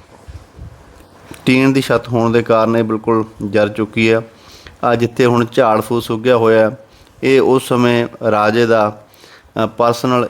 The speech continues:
ਏਅਰਪੋਰਟ ਹੋਇਆ ਕਰਦਾ ਸੀ, ਜਿੱਥੋਂ ਉਹ ਏਅਰਕ੍ਰਾਫਟ ਉਡਾਇਆ ਕਰਦੇ ਸੀਗੇ। ਤਾਂ ਇਹ ਤਕਰੀਬਨ ਪੰਜ ਸੌ ਏਕੜ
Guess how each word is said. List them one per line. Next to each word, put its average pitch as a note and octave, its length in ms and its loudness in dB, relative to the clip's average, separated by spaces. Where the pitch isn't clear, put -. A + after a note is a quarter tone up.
ਏਅਰਪੋਰਟ B2 480 2
ਹੋਇਆ A2 200 2
ਕਰਦਾ G#2+ 340 0
ਸੀ, A2 220 -4
ਜਿੱਥੋਂ G2+ 420 0
ਉਹ A2+ 580 2
ਏਅਰਕ੍ਰਾਫਟ A2+ 760 2
ਉਡਾਇਆ G#2 340 2
ਕਰਦੇ G#2 320 0
ਸੀਗੇ। G#2 360 -2
ਤਾਂ A2 340 0
ਇਹ C3+ 160 2
ਤਕਰੀਬਨ B2+ 580 0
ਪੰਜ A#2 300 0
ਸੌ B2 220 0
ਏਕੜ A2 380 0